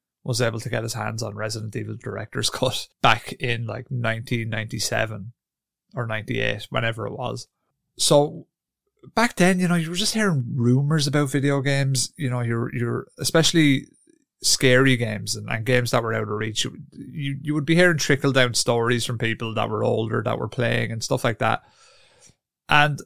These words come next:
we were all interested in Resident Evil. There was talks about it. We had seen it in video game magazines. Remember those?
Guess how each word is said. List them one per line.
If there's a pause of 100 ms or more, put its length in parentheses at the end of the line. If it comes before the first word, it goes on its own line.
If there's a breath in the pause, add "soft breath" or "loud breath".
(760)
we
were
all
interested
in
Resident
Evil. (140)
There
was
talks
about
it.
We
had
seen
it
in
video
game
magazines.
Remember
those?